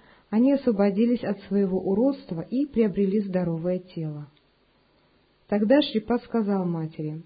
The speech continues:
«Дорогая мама, теперь не запрещай мне уйти, дай мне свое разрешение незамедлительно,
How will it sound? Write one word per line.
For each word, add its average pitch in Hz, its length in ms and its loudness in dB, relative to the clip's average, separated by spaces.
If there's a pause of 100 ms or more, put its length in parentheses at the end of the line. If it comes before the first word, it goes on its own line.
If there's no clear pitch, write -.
«Дорогая 233 500 2
мама, 160 500 -2 (680)
теперь 294 320 6
не 294 100 6
запрещай 269 540 2
мне 220 200 4
уйти, 196 300 -2
дай 233 280 4
мне 220 160 4 (100)
свое 214 140 2
разрешение 196 680 2
незамедлительно, 208 1120 0